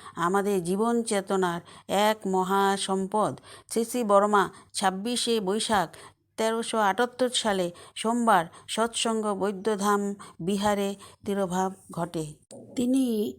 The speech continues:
হেমায়তপুর থেকে শ্রী শ্রী,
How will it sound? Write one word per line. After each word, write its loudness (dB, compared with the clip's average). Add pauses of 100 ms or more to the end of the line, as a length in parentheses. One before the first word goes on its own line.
(140)
হেমায়তপুর -4 (100)
থেকে -6 (920)
শ্রী -4
শ্রী, -6